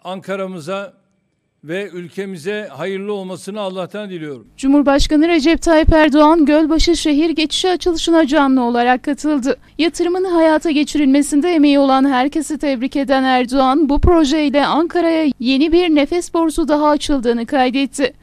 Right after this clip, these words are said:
Speaker 2: Erdoğan, Ankara'nın başkent sıfatıyla Türkiye'nin idari merkezi olmanın yanında tüm önemli karayolu ağlarının kavşak noktasında yer alan önemli bir şehir olduğunu söyledi.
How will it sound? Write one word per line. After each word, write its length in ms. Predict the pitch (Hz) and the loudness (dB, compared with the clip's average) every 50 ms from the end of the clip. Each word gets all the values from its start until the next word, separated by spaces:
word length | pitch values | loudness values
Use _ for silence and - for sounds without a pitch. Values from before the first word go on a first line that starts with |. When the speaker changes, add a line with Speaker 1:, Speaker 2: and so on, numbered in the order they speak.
| _ _ | _ _
Speaker 2:
Erdoğan, 500 | 226 262 247 233 - 240 226 254 311 359 - | 0 0 0 0 0 0 0 0 0 -2 0
Ankara'nın 640 | 247 320 381 359 - 392 370 370 359 381 381 339 254 | 0 0 0 0 -2 -2 0 0 0 0 0 2 4
başkent 480 | 262 277 330 - - 370 330 339 349 | 4 4 2 0 -2 -2 -2 -2 -2
sıfatıyla 600 | - - - 359 339 - - 320 311 262 302 302 | -4 -6 -4 -4 -4 -2 -2 -2 0 0 0 -2
Türkiye'nin 600 | - - 311 311 285 - 320 311 285 285 302 294 | -2 -2 -4 -4 -2 -2 0 2 2 2 2 0
idari 440 | 262 - 247 220 254 247 247 254 302 | 0 -4 -2 0 2 2 2 2 0
merkezi 460 | 349 349 330 330 311 330 320 262 294 | 0 0 -2 -2 -2 -4 -4 -2 0
olmanın 480 | 349 339 320 285 285 294 277 285 269 254 | 0 0 2 2 2 4 4 2 2 2
yanında 460 | 254 247 247 247 247 240 226 262 240 | 0 0 0 0 -2 0 2 2 0
tüm 260 | - - - 254 269 | 0 -2 -2 0 2
önemli 420 | 320 311 294 302 294 277 269 285 285 | 4 4 4 4 4 4 2 2 2
karayolu 440 | - 262 240 262 302 330 330 311 330 | 0 0 0 0 0 0 0 0 2
ağlarının 600 | 311 302 302 294 294 285 269 262 277 302 349 311 | 2 2 2 0 0 0 2 2 2 0 -2 0
kavşak 460 | - 294 285 285 - 349 330 349 - | 0 0 0 0 0 -2 -2 -2 -2
noktasında 560 | 339 311 - - 330 311 - 320 294 277 294 | -4 -4 -4 -4 -4 -4 -2 -2 0 0 0
yer 200 | 285 269 254 240 | 0 0 0 0
alan 420 | 247 247 247 247 254 262 - - | 0 2 2 2 2 0 -2 -4
önemli 420 | 240 240 240 226 233 240 262 349 339 | -6 -4 -4 -2 -2 -2 -2 0 0
bir 160 | 349 349 349 | 0 0 0
şehir 300 | - - 349 330 339 349 | -2 -2 -2 -2 0 0
olduğunu 460 | 359 339 320 269 277 277 254 226 226 | 0 0 0 0 0 0 -2 -2 -4
söyledi. 680 | - - 277 254 247 262 233 269 277 - 269 294 - | -8 -4 -2 0 0 0 -2 -4 -4 -4 -4 -6 -6